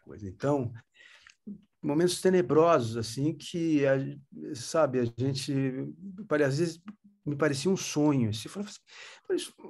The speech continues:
não é possível que tá acontecendo, que eu tô olhando aqui pela janela, eu cheguei do, do Rio agora, no dia dezenove de março, eu tava trabalhando,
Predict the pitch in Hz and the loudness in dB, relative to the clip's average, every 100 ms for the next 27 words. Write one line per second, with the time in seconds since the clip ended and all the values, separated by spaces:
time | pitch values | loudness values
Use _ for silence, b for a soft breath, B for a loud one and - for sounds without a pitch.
0 | - 349 - - - 190 156 110 - 117 | 0 0 0 -4 2 4 4 2 -4 -2
1 | 117 113 113 - - 123 110 101 127 127 | -2 -2 -2 -2 -2 0 0 -2 -4 -4
2 | 165 143 147 139 120 - 143 135 127 120 | -2 0 2 0 -2 -4 -4 -2 -2 0
3 | 110 117 147 151 135 135 - 139 147 135 | 0 2 4 4 2 -4 -6 0 2 0
4 | - 143 143 131 117 143 127 113 117 135 | -6 -10 -6 -2 -2 0 -2 -2 0 4
5 | 143 139 131 B B B - 123 135 135 | 6 6 4 B B B -8 -4 -2 0
6 | 120 131 139 151 143 131 120 127 156 143 | 0 2 6 4 4 -4 0 2 2 0
7 | - 139 135 139 135 127 123 131 147 170 | -4 -4 -4 -2 0 0 0 2 2 0
8 | 160 165 | -2 -6